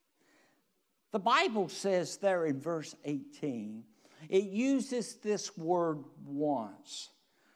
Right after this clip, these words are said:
"For Christ also hath once suffered his sins," or suffered for sins. Now, that word once does not mean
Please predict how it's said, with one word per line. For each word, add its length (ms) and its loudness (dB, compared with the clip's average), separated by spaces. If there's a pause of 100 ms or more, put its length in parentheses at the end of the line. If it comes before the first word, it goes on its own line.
"For 260 2
Christ 640 -4 (100)
also 920 -2 (220)
hath 540 4 (160)
once 1160 -2 (1120)
suffered 720 2
his 280 -8
sins," 600 -14 (840)
or 160 0
suffered 500 0
for 140 -6
sins. 680 -10 (1600)
Now, 140 0
that 180 2
word 280 4
once 480 2
does 260 2
not 300 0
mean 840 4